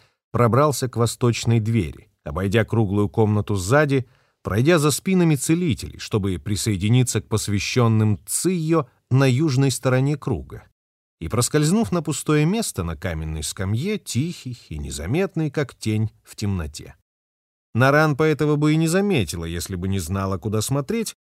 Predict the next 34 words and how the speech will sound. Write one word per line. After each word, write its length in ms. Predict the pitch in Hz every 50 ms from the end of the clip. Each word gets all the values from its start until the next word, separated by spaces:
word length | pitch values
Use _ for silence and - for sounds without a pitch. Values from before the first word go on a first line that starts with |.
| _ _ _ _ _ -
и 80 | 175
не 140 | 175 180 180
осознала 640 | 180 165 - - 160 147 135 147 165 190 196 190 180
на 140 | 165 156 156
двадцатой 640 | 143 139 151 147 - - - 151 131 113 - 123 113
минуте 420 | 117 117 123 127 131 127 113 - 120
монотонной 720 | 117 120 123 123 120 - - 123 113 110 110 107 110 107
лекции 500 | 110 110 110 101 - - - - 117 113 110
Хайсана, 760 | - - 110 113 113 - - - 208 214 185 113 82 73 - _ _ _ _ _
касающейся 760 | - 80 78 - - 92 82 78 - - 90 82 - - 92
правил 380 | 73 - 98 95 85 82 85 78
поведения 580 | - 104 92 95 90 82 98 95 90 92 95
на 120 | 95 101 110
закрытии, 600 | 107 135 143 - 220 240 220 - 151 135 127 123 - _ _ _ _
что 420 | - - - - 196 196 190 180 -
человек, 640 | - - - 180 175 190 196 233 262 247 - - - _ _
сидящий 600 | - - - 113 101 98 110 104 98 - - 113
на 120 | 110 113
месте 440 | 110 110 110 101 - - - 117 117
Иктана, 480 | 110 - - - 196 196 185 180 165 - _ _ _ _ -
носивший 520 | 127 147 143 - - 151 127 - - 135
его 180 | 127 123 127 123
красную 540 | - 127 127 120 110 - - 120 120 120
маску 480 | 117 113 123 143 160 139 - - - 78
и 40 | 73
закутанный 540 | 71 80 90 - - 107 - 104 98 98 95
с 80 | 82
головы 360 | 78 104 107 104 104 98 98
до 140 | 92 90 104
ног 260 | 113 123 120 104 87
в 60 | 85 78
бесформенную 880 | 76 120 117 - - - 127 110 90 87 90 90 92 92 92 92 - -
алую 380 | 95 98 90 87 92 107 113 131
мантию, 600 | 160 202 226 226 202 - - - 69 52 - -